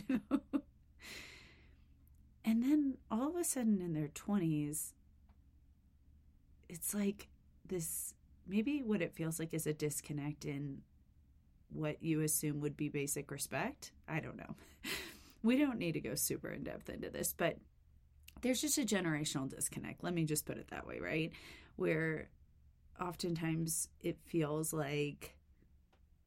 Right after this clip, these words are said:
there's expectations, maybe on both sides, that aren't met. You might feel like I'm rehashing this <laughs> a little bit with you all, but I am, and that's the fun of my podcast.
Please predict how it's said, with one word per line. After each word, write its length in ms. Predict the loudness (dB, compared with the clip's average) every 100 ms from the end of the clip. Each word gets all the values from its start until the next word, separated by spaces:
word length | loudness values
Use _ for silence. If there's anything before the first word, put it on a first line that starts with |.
| _
there's 220 | 0 2
expectations, 1300 | 0 -2 -4 -4 -4 -4 -2 0 2 2 0 -2 -4 -8 -20 -20 -20 -20 -20 -20 -20 -20 -20 -2
maybe 220 | 0 4
on 140 | 6 6
both 200 | 4 -2
sides, 380 | -6 -6 -8 -4
that 120 | -4
aren't 220 | -4 -8
met. 260 | -10 -10 -12 -18 -20 -20 -20 -20 -20 -20 -20 -20 -6
You 60 | 0
might 220 | 2 0 -6
feel 180 | 2 4
like 200 | 4 2
I'm 140 | 2 4
rehashing 540 | 2 0 -4 -6 -4
this 180 | -4 0
<laughs> 0 |
a 20 |
little 260 | 4 4 4
bit 220 | 6 4
with 320 | 2 -2 -2
you 180 | 0 -2 0
all, 160 | -4 -4 -14 -12 -14 -18 -20 0
but 140 | 4
I 80 | 6 6
am, 200 | 2 2
and 100 | -4
that's 180 | -4 -2
the 100 | -4
fun 140 | -2 0
of 80 |
my 100 | 0
podcast. 580 | 0 -4 -6 -10 -8 -10